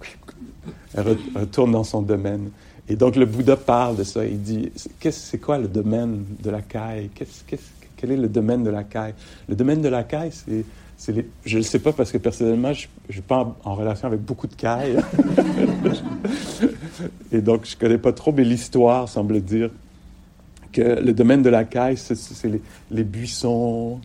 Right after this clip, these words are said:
les fourrages, les petits, euh,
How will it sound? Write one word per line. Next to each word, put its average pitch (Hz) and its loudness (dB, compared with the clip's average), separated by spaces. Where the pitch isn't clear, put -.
les 113 2
fourrages, 113 -2
les 117 -2
petits, - -2
euh, 107 2